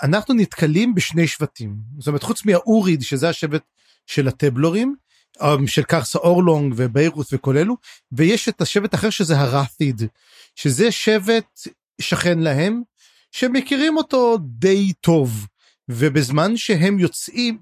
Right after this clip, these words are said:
הם, בוא נגיד שהם לא מסתדרים השבטים, שבטים ממש לא מסתדרים אחד עם השני, מדובר בשבטים כמו של, בוא נגיד,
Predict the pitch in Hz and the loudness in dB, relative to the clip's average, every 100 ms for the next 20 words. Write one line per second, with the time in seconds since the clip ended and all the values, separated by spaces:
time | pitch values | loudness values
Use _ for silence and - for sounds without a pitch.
0 | - 226 233 247 262 247 - 214 214 214 | -4 -4 -2 -2 -2 -2 0 2 2 2
1 | 190 156 143 143 143 - 127 123 - _ | 0 -2 -2 -2 -4 -4 -2 -4 -8 _
2 | _ _ - 151 165 247 240 214 170 196 | _ _ -6 -2 0 2 2 2 2 2
3 | 214 165 156 165 185 - 165 165 151 170 | -2 -2 -2 0 0 0 0 0 0 -2
4 | 175 220 180 143 135 170 175 165 147 143 | -2 -2 -2 -2 0 0 0 -2 2 2
5 | 131 - _ _ _ - - 147 - 214 | 2 -4 _ _ _ -12 -2 -2 2 0
6 | 220 - 208 202 208 190 190 - _ _ | 0 0 0 2 0 0 -2 -6 _ _
7 | _ _ _ _ _ - 202 302 330 359 | _ _ _ _ _ -6 -2 0 0 0